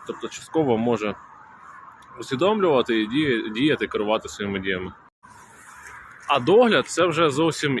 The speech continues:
інше, третє поняття, передбачене законодавством. Е, тут вже не обмежується дієздатність, тобто якщо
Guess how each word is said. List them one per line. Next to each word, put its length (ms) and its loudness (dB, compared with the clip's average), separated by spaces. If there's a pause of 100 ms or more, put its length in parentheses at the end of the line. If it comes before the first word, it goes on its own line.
інше, 600 -2 (220)
третє 360 2
поняття, 540 0
передбачене 720 -2
законодавством. 880 -2 (760)
Е, 560 2
тут 220 -4
вже 300 2
не 260 2
обмежується 800 2
дієздатність, 800 0
тобто 760 2 (420)
якщо 460 0